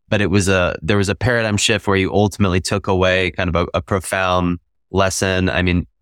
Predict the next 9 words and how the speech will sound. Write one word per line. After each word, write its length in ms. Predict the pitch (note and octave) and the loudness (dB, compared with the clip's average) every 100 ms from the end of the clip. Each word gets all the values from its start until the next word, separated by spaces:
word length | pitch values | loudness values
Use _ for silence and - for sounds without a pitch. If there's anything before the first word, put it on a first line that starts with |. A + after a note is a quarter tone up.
| _ _ | _ _
you're 160 | - G#2+ | 0 0
such 280 | D3 C3 C3+ | 0 0 0
a, 240 | A2 G2+ | 0 0
a 60 | F#2+ | -2
prolific 520 | - G#2 G#2 G2+ F#2 | -2 -2 0 -2 -2
guy. 280 | F#2 F#2+ G#2 | 0 0 0
I'm 120 | G2 | 0
just 240 | G2+ - | -2 -2
curious 760 | - B2 A#2 A2 G2+ F#2 - | -2 0 2 2 0 -2 -6